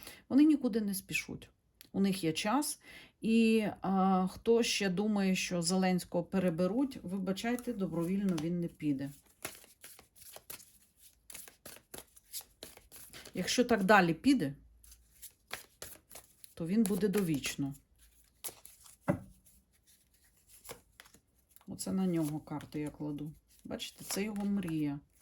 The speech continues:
Мрія довічна. Нічого не робити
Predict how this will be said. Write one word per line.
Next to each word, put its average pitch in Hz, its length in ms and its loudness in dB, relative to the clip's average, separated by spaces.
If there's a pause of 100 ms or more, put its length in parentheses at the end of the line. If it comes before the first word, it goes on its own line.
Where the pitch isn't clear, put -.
(920)
Мрія 214 680 6 (140)
довічна. 180 840 0 (3750)
Нічого 190 440 -2
не 185 160 2
робити 226 580 0